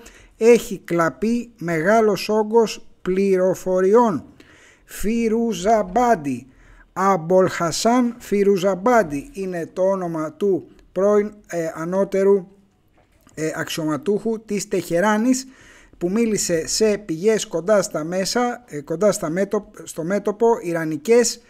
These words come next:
Ε, δεν είπε το πότε έγινε. Σχεδόν όλοι οι κλάδοι της κυβέρνησης του Ιράν, νομοθετική, εκτελεστική εξουσία, δικαστική,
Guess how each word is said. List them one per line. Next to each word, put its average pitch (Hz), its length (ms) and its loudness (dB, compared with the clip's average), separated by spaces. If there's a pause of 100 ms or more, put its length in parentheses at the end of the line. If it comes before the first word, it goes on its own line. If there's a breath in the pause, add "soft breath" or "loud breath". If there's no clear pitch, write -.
(400 soft breath)
Ε, 175 420 4
δεν 220 240 0
είπε 220 220 -2
το 175 140 -4
πότε 196 480 -2
έγινε. 240 720 0
Σχεδόν 208 560 -2
όλοι 233 240 0
οι 196 80 -6
κλάδοι 202 480 0
της - 180 -14
κυβέρνησης 196 680 -4
του 165 120 -8
Ιράν, 208 440 -2
νομοθετική, 175 760 -8
εκτελεστική 180 760 -6
εξουσία, 214 540 -4
δικαστική, 196 800 -6